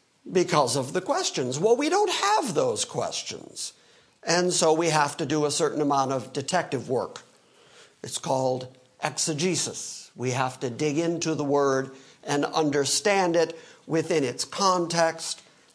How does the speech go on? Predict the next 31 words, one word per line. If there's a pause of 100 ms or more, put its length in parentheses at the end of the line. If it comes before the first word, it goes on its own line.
and
within
its (240)
larger
theology
and
its
place
within
the
Bible. (320)
But
then
we
have
to
dig
down
into
the
details (320)
in
order
to
kind
of
understand,
or
at
very
least,